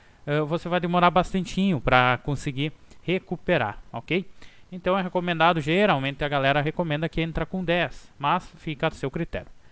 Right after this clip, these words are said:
ok? E aí, se você compra em dez, você compra aqui cem Bitcoin, certo? Vai pagar uma taxa apenas pra comprar. Se você comprar um por um, vai pagar uma taxinha por cada um por um, né? Que geralmente tem B N B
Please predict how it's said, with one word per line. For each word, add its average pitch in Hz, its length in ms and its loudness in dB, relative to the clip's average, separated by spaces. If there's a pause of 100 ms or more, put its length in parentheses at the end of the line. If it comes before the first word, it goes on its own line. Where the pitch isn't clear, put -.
(140)
ok? 170 280 -2 (560)
E 175 80 2
aí, 185 200 4
se - 120 -4
você 151 280 4
compra 151 280 4
em 175 80 2
dez, 156 280 4
você 143 260 -4
compra 131 460 -4
aqui 120 160 -6
cem 135 260 -8
Bitcoin, 156 380 -2
certo? 156 420 -2 (340)
Vai 160 100 4
pagar 156 260 8
uma 170 200 4
taxa 156 460 4
apenas 151 580 0 (300)
pra 156 100 2
comprar. 151 540 2 (220)
Se - 120 -8
você 147 240 -2
comprar 143 460 4
um 202 200 0
por 214 200 6
um, 151 200 2
vai 165 140 2
pagar 139 260 2
uma 156 140 2
taxinha 147 600 -6 (480)
por 156 140 -6
cada 156 420 -2
um 156 180 -6
por 175 220 -6
um, 120 160 -8
né? 139 180 -8 (280)
Que 160 80 -12
geralmente 151 420 -2
tem 147 160 -6
B 143 120 0
N 180 160 -2
B 165 200 -4